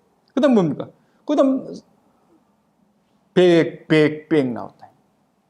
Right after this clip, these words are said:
그리고 들고 이제 나한테 온 거예요. "야, 이거 가지고 봤을 때 네가 점을,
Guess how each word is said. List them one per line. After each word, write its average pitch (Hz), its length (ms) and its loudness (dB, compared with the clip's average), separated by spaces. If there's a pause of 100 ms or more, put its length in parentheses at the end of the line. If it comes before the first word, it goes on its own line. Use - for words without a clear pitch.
(1160)
그리고 285 220 2
들고 302 220 2
이제 180 100 2
나한테 156 240 0
온 110 120 -6
거예요. 104 180 -10 (1040)
"야, 147 300 -4 (920)
이거 254 300 2
가지고 208 920 -2 (500)
봤을 190 440 -4
때 180 160 2
네가 165 300 -4
점을, 190 380 -2